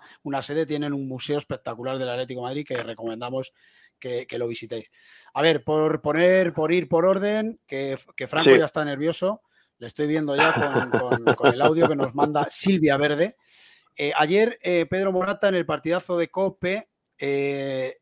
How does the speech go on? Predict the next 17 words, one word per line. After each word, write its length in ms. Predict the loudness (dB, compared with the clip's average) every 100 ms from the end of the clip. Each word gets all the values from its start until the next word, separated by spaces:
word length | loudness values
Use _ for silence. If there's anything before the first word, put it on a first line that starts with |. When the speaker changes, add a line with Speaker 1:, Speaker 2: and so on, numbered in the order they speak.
| -14
Speaker 1:
eh, 260 | -10 -8 -8
nos 320 | -8 -8 -6
comentaba, 800 | -4 -2 -2 0 2 2 2 0
o 160 | -6
comentaba 540 | -6 -10 -4 -2 0 -2
para 240 | -4 -4
todos 240 | -2 -2 -2
los 160 | -2
oyentes 320 | -4 -4 -6
del 80 | -8
Atlético 340 | -8 -8 -6 -2
de 60 |
Madrid, 400 | 0 2 2 0 -6 _ -20 _ _
comentaba, 840 | 4 6 6 6 6 6 4 2 -6
lo 280 | -8 -4 -2
vamos 580 | 0 0 -2 -2 -4 -4
a 1200 | -2 0 0 -2 -2 -2 -2 0 0 0 -2 -4